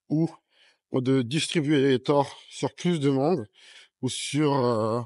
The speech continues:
un contexte particulier ou sur quelque chose dit de moral,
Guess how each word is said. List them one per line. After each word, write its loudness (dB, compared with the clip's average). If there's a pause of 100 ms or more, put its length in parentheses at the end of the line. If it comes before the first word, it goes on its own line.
(100)
un -6
contexte -2
particulier -4
ou -2
sur -12 (420)
quelque -2
chose -2 (380)
dit -4 (1400)
de 2
moral, 4